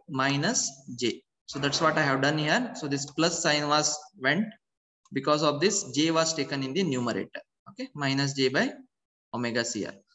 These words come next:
So remember this, whatever I'm doing in this first equation, you remember the same thing we are going to do for remaining two equations also. Okay.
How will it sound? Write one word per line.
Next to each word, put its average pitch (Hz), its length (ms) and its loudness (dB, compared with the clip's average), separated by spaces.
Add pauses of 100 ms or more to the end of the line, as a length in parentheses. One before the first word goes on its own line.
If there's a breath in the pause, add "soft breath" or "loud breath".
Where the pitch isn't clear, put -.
(100)
So - 120 0
remember 208 360 6
this, 147 200 4
whatever 151 320 4
I'm 151 160 2
doing 160 300 0
in 156 180 0
this 160 240 0 (220)
first 151 240 2
equation, 151 440 0
you 143 100 0
remember 143 360 4
the 147 160 0
same 151 240 -2
thing 156 160 -2
we 143 60 2
are 131 80 4
going 139 260 0
to 139 80 -14
do 139 140 0
for 139 180 2
remaining 135 420 -2
two 135 100 0
equations 123 540 -4
also. 101 260 -4 (380)
Okay. 311 260 -8